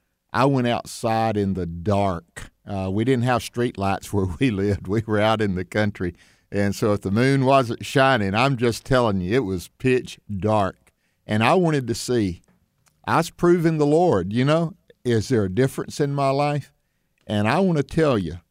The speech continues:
I had a difference in my life. The Holy Spirit had come into my life, not to be foolish, I'm not talking about that, but I wanted to see, had there been a difference in my life,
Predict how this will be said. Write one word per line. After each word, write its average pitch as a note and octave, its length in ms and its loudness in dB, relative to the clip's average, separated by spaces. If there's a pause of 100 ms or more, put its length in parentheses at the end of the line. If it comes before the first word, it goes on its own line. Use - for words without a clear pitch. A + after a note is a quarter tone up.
(240)
I C#3 380 2
had B2+ 520 0 (400)
a A2+ 120 0
difference G#2 540 0
in G#2+ 100 -2
my A2 140 0
life. G#2 280 -2
The F#2 120 -10
Holy C#3 260 2
Spirit C#3 460 0
had G2 220 -8
come C3 200 -2
into C3 200 -2
my B2 200 -2
life, B2 400 -2 (400)
not C3+ 300 2
to E3 80 -2
be E3 160 4
foolish, B2+ 680 0
I'm A2+ 160 -2
not C#3 180 -2
talking B2+ 320 -2
about C3 280 -2
that, G2+ 260 -4 (340)
but G2+ 140 -2
I C3 220 2
wanted C#3 340 -2
to A2 60 -6
see, G#2+ 320 -2
had G2 240 -4
there B2 200 0
been A#2+ 220 0
a G2 80 -2
difference F#2+ 560 -6
in A2 160 -2
my G2+ 120 -2
life, G2 520 -6